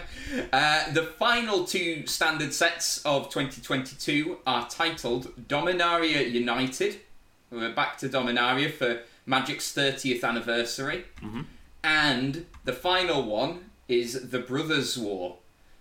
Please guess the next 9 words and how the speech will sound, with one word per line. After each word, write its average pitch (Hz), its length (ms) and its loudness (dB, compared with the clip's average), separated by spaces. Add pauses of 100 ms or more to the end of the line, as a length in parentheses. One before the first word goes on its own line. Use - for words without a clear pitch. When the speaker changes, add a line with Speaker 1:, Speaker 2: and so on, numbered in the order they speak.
Speaker 1:
So - 160 -4
this 156 300 0
is, 143 560 0
uh, 120 260 0
the 127 80 -4
first 175 300 2
time 151 160 4
we're 127 100 4
going, 123 360 2